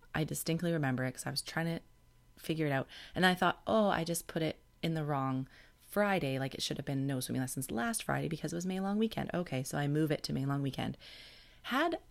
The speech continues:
a child not been constantly nattering at me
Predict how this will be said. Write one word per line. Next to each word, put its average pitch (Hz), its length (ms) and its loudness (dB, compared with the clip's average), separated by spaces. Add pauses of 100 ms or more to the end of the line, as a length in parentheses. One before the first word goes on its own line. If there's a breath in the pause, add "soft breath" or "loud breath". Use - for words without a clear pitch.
(100)
a 226 60 2
child 208 380 2
not 175 260 0
been 170 160 0
constantly 170 800 -2 (380 soft breath)
nattering 165 500 4
at 131 180 0
me 170 360 2